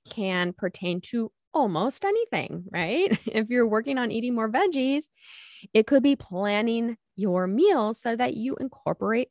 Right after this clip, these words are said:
vegetables. Um, if you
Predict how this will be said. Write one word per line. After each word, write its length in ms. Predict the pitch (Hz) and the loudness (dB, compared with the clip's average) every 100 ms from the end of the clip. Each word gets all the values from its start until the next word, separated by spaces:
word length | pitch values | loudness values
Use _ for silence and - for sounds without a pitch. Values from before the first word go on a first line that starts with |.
| _ | _
vegetables. 960 | 381 - - 320 240 123 - 196 - - _ _ _ _ _ _ _ - - | -8 -6 -6 -6 -4 -4 -6 -10 -12 -12 _ _ _ _ _ _ _ -20 -10
Um, 260 | 180 175 170 | -6 -4 0
if 240 | 196 202 208 | 2 2 2
you 640 | 220 226 220 214 214 | 2 2 4 4 2